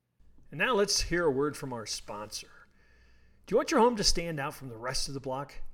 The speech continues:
Vesta Steel Siding is one of the fastest growing siding products in the market. It's made of one of the strongest and most recyclable materials on the planet, so it can withstand anything Mother Nature can throw at it.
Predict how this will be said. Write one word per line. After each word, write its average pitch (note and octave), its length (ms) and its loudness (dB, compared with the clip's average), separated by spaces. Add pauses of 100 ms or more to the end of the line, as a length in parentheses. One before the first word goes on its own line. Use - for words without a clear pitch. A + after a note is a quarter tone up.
Vesta D#3+ 560 -2
Steel D3 500 0
Siding C3 500 -4
is A2+ 100 -12
one B2+ 140 -8
of A#2+ 60 -8
the A2+ 60 -10
fastest - 580 -4
growing C3+ 260 -4
siding D3+ 480 -6
products C#3+ 560 -8
in - 160 -16
the A#2 80 -12
market. G#2+ 400 -12
It's - 160 -4
made D#3+ 220 0
of B2+ 160 -4 (200)
one C#3+ 120 -4
of C3+ 60 -4
the B2+ 60 -6
strongest D#3 760 -2
and A#2+ 200 -12
most C#3+ 300 -4
recyclable C#3 640 -4
materials B2+ 580 -6
on G#2+ 100 -10
the G2+ 80 -16
planet, F#3+ 480 -12
so F#3+ 120 -6
it D#3+ 60 -12
can D#3+ 140 -10
withstand D3 480 -6 (160)
anything C#3 480 -8 (640)
Mother B2+ 240 -6
Nature A#2+ 320 -6
can A#2 160 -14
throw A2+ 280 -10
at G2 140 -16
it. - 80 -20